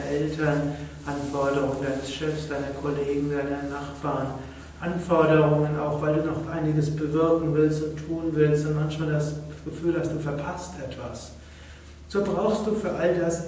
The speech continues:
Energie, um es umzusetzen. Man braucht geradezu Kundalini-Yoga, um in dieser modernen Welt wirklich die Angebote nutzen zu können, die Kräfte zu entfalten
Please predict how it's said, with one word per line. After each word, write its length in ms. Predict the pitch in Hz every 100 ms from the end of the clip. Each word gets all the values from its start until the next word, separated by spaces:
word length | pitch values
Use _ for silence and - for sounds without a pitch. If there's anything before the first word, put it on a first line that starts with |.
| -
Energie, 560 | 160 156 151 165 180
um 140 | 185 -
es 100 | 165
umzusetzen. 960 | 170 170 - 156 135 123 - - 156
Man 240 | 160 160 160
braucht 440 | 151 - 208 208
geradezu 560 | 156 147 151 143 139 147
Kundalini-Yoga, 1120 | 151 151 143 135 147 151 147 139 135 131 135
um 300 | 151 151 151 -
in 120 | 143
dieser 260 | 143 143 143
modernen 640 | 139 139 139 143 151 147
Welt 480 | 139 143 147 - -
wirklich 540 | 139 139 143 - - - - - - - -
die 180 | 147 147
Angebote 640 | 160 175 180 175 170 170 160
nutzen 420 | 160 175 - 165
zu 160 | 151 160
können, 300 | 147 147 151
die 260 | 147 143 143
Kräfte 500 | - 165 165 160 147
zu 140 | 170
entfalten 880 | 165 - 139 139 139 139 151 143